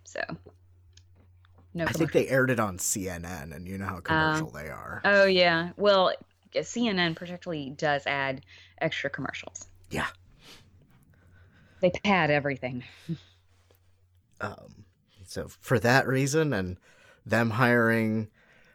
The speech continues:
Speaker 2: Jeff Sessions and, uh,
Speaker 1: Mm-hmm.
Speaker 2: ex-assistant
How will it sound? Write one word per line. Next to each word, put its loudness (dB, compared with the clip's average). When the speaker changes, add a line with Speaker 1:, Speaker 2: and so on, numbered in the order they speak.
Speaker 2:
Jeff -2
Sessions -2
and, -2
uh, -12
Speaker 1:
Mm-hmm. 0
Speaker 2:
ex-assistant -2